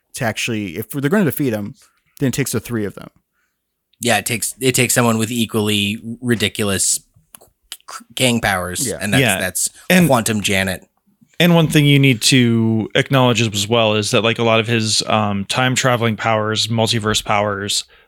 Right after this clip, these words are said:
Speaker 3: are tied to technology. Like, he, he can have the, the quantum powers that Janet has acquired,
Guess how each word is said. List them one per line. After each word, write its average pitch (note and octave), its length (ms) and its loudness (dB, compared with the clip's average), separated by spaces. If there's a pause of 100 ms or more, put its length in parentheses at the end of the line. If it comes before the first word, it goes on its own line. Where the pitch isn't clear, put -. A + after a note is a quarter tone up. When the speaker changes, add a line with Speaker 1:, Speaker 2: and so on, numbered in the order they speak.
(160)
Speaker 3:
are C3 160 4
tied A#2+ 300 0
to A#2 180 2
technology. F#2+ 580 -4
Like, G#2 160 0
he, - 240 0
he E3 140 4
can D#3 160 0
have C3+ 460 0
the, A2+ 420 0 (160)
the C3+ 100 2
quantum A#2 460 0
powers G2 480 -2
that G#2 160 -2
Janet G#2 320 -2
has G2+ 160 -2
acquired, G#2 500 -2